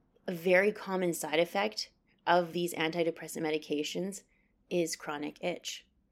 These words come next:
So there seems to be a tie between serotonin and itch in the skin. Kimsey in two thousand and sixteen wrote that many different conditions have the symptoms of chronic itch.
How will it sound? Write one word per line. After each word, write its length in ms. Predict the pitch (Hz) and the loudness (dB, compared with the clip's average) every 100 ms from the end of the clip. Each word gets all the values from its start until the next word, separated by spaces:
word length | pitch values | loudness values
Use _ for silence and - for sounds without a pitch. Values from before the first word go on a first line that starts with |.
| _ _ _ | _ _ _
So 100 | - | -10
there 100 | 196 | -4
seems 240 | 190 226 226 | 0 0 0
to 80 | 220 | -2
be 120 | 196 | -2
a 60 | |
tie 380 | 185 - 190 190 | -4 -4 -2 0
between 340 | 175 - 160 156 | -2 -4 -4 -4
serotonin 880 | - 170 160 160 180 165 147 151 - _ _ _ | 0 2 2 0 -4 -2 -2 -4 -10 _ _ _
and 180 | - 165 - | -6 -4 -4
itch 280 | 151 - | -6 -6
in 160 | - 156 | -4 -4
the 60 | 147 | -4
skin. 460 | - - - - - _ _ _ _ _ _ _ _ _ _ - - - - | -8 -8 -8 -12 -16 _ _ _ _ _ _ _ _ _ _ -20 -20 -20 0
Kimsey 400 | 254 247 254 269 | 6 6 6 6
in 80 | 226 | 4
two 100 | 233 | 4
thousand 340 | 190 190 190 | 4 4 0
and 80 | 185 | -2
sixteen 580 | - 185 - - 196 175 | -2 -6 -6 -4 -2 2
wrote 280 | 170 151 | 0 0
that 160 | - - | -2 0
many 380 | 190 185 214 254 | 0 2 2 2
different 400 | 196 185 185 180 | 2 0 0 -4
conditions 540 | 190 160 160 165 160 | -2 -2 0 -2 -4
have 280 | - 165 170 | -4 -2 -2
the 60 | 170 | -2
symptoms 540 | - 147 - 151 147 | -4 -4 -4 -6 -4
of 160 | 147 - | -8 -8
chronic 400 | 160 147 135 - | -8 -8 -8 -8
itch. 400 | 139 - - - | -8 -8 -10 -12